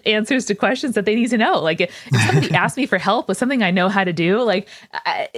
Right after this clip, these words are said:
Speaker 1: there's, there's no better feeling.
Speaker 2: Yeah,
Speaker 1: Um,
Speaker 2: for
Speaker 1: and
Speaker 2: sure.
Speaker 1: so I have, like, the, the times where we've played with people where either, you know,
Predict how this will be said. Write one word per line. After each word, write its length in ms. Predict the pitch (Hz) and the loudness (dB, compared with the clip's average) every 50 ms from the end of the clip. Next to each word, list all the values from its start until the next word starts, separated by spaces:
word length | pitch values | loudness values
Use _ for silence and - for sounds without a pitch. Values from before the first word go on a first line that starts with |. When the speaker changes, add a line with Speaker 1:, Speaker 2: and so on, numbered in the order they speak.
| - - | -10 -8
Speaker 1:
there's, 400 | 143 - 160 220 247 285 285 202 | -8 -6 -4 -2 -2 0 0 0
there's 240 | 180 247 262 277 | 0 0 0 0
no 160 | 254 233 247 247 | 0 0 0 2
better 240 | 294 233 208 180 | 0 0 0 0
feeling. 340 | - - 254 220 151 - - - - - - - | -2 -2 -4 -4 -4 -6 -10 -14 -18 -16 -8 -4
Speaker 2:
Yeah, 220 | 185 175 165 160 | 0 0 0 0
Speaker 1:
Um, 80 | 160 165 - - - | 0 -4 -8 -8 -4
Speaker 2:
for 60 | 214 | -2
Speaker 1:
and 40 | 196 | 0
Speaker 2:
sure. 120 | 190 185 | 0 0
Speaker 1:
so 460 | - - 214 190 185 185 185 - - _ - | 0 0 0 2 2 2 0 0 -4 _ -4
I 380 | 180 180 196 226 254 254 233 220 196 | -2 0 0 0 0 0 0 -2 0
have, 240 | 214 202 190 180 - | 0 -2 -2 0 -2
like, 160 | 180 170 - | -2 -2 0
the, 240 | 175 185 180 - - | 0 0 0 0 0
the 140 | 170 190 | -2 -4
times 300 | - - 202 196 202 196 | -2 0 0 0 0 0
where 100 | 202 185 | -2 -2
we've 280 | 165 170 185 190 190 - | -2 0 -2 -2 -2 -4
played 320 | - - 202 175 175 180 | -6 -2 -2 0 0 0
with 140 | 170 170 - | -2 -2 -4
people 400 | - - 180 - 175 175 170 165 | -6 -6 -4 -2 0 0 0 0
where 160 | 160 160 147 - | 0 -2 -4 -4
either, 320 | 165 - 160 151 147 147 - - - - _ | -4 -2 -2 0 0 -2 -4 -8 -20 -18 _
you 100 | - 170 | -6 -4
know, 180 | 156 143 135 - | -2 -2 -4 -4